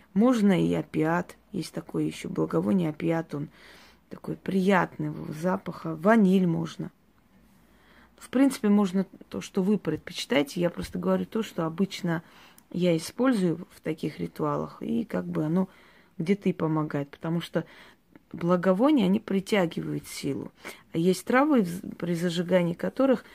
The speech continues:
вы изгоняете темные духи, да, из дома, становится легче, потому что травы образуют невидимую сетку. Они как ловят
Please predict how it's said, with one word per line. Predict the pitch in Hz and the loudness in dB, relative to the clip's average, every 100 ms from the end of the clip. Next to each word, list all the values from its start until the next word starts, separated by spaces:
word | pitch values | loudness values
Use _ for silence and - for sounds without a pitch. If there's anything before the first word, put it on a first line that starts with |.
| - - _ | -20 -20 _
вы | 160 202 - | -2 -2 0
изгоняете | 196 180 175 240 233 196 147 - | 0 2 6 8 8 6 4 -2
темные | - 170 160 156 156 | -4 0 2 2 0
духи, | 156 160 143 - - | 0 -2 -2 -6 -4
да, | - 220 | -2 0
из | 185 160 | 0 0
дома, | 165 156 151 | 0 0 -2
становится | - 185 208 208 - | -2 0 2 2 0
легче, | 180 170 151 - - - - - - - - - - | 0 0 0 -4 -10 -10 -14 -20 -20 -20 -18 -16 -12
потому | - 185 202 202 | -4 2 4 4
что | - 190 | 2 0
травы | 220 233 269 220 | 4 6 6 4
образуют | 160 175 180 175 233 196 | 2 4 2 4 2 4
невидимую | 180 185 202 180 185 185 180 | 4 4 2 4 4 4 2
сетку. | - 175 160 - - - - - | 0 -2 -2 -6 -10 -12 -20 -6
Они | - 202 202 | 4 4 6
как | 202 - | 2 2
ловят | 185 185 214 190 165 151 | 4 6 6 4 2 -6